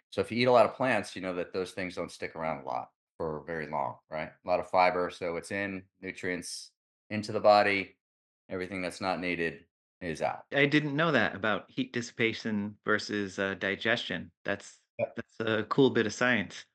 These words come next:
Speaker 2: And let me just say, just regarding cheese really quickly, I am
Speaker 1: <laughs>
Speaker 2: lactose intolerant, but I still eat cheese 'cause I think it's delicious.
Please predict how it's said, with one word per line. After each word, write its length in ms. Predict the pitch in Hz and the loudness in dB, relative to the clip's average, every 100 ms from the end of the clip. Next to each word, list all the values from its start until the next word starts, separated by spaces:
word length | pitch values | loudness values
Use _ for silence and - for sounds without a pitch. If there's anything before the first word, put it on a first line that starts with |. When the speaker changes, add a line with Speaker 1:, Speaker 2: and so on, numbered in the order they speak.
| _ _ _ _ _ | _ _ _ _ _
Speaker 2:
And 100 | 123 | 4
let 100 | 151 | 6
me 80 | 170 | 6
just 220 | 160 147 | 4 2
say, 180 | 160 139 | 4 2
just 200 | 120 113 | 2 -4
regarding 440 | 117 123 120 107 | -2 0 0 0
cheese 500 | 107 - 147 120 101 | -4 -6 -2 -2 -2
really 260 | 104 101 95 | -6 -6 -6
quickly, 540 | - 104 - 101 101 _ _ _ _ | -6 -8 -4 -6 -6 _ _ _ _
I 100 | 110 | 4
am 200 | 123 127 | 6 6
Speaker 1:
<laughs> 20 | |
Speaker 2:
lactose 440 | 117 123 - 131 123 | 4 2 4 4 4
intolerant, 680 | 110 131 117 110 104 104 90 | 0 2 2 4 0 -2 -4
but 120 | 101 | -4
I 100 | 101 | -4
still 640 | - 123 117 113 110 - _ _ _ - | -4 0 2 2 -2 -8 _ _ _ -4
eat 200 | 120 120 | -4 -2
cheese 500 | - 113 101 104 - | 0 2 2 -2 -6
'cause 180 | 107 98 | -8 -6
I 120 | 98 | -6
think 200 | 104 101 | -6 -6
it's 140 | 95 | -8
delicious. 560 | - 98 98 104 98 | -4 -2 0 -2 -4